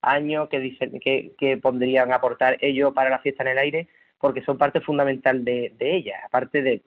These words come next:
su impronta, sus gustos, sus estilos, y tenerlos, digamos, en una fiesta que es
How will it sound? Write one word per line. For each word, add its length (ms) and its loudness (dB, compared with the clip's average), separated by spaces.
su 120 2
impronta, 760 0
sus 180 -4
gustos, 580 0
sus 160 -2
estilos, 460 0
y 100 -4
tenerlos, 600 2
digamos, 480 0
en 140 -6
una 180 -6
fiesta 360 -2
que 840 -2
es 60 -16